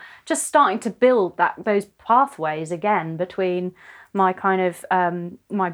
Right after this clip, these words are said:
my, my body telling me what, what's going on for me emotionally, you know. Um, and I think that emotional development thing is sort of one of the driving reasons why I do it for kids now, because I just feel like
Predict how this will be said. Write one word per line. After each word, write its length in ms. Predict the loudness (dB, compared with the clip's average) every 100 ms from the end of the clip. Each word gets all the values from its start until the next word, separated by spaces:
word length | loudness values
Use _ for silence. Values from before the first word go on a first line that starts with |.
| -6
my, 180 | -8 -8 _ -4
my 200 | -2 0
body 540 | 2 2 2 0 -2
telling 400 | 0 2 2 -2
me 180 | -6 -4
what, 240 | -2 -2
what's 200 | -2 -4
going 280 | -2 -2 0
on 160 | -2 -6
for 140 | -6
me 100 | -6
emotionally, 840 | -4 -4 -4 -6 -10 -12 -12 -14 -10
you 100 | -8
know. 320 | -6 -8 -10 -12 _ -20 -16 -4
Um, 480 | 0 0 0 -4 -8 _ _ -6
and 100 | -2
I 80 | -2
think 240 | 0 -2
that 160 | -2 -2
emotional 560 | 0 2 0 0 -2 0
development 640 | 2 2 2 -2 -10 -12
thing 340 | -12 -8 -8 -10 _ _ _
is 160 | -6 -4
sort 160 | -2 -2
of 60 |
one 160 | 0 0
of 80 | 0
the 80 |
driving 640 | 0 2 2 0 -6 -8 -2
reasons 420 | -2 -2 -4 -6
why 240 | -4 -2
I 160 | -4 -6 _
do 160 | -2 -2
it 160 | -4
for 80 | -10
kids 480 | -12 -2 -2 -2 -6
now, 260 | -6 -4 -4
because 280 | -6 -10 -14
I 20 |
just 240 | -18 -6
feel 180 | -2 0
like 300 | 0 -2 -4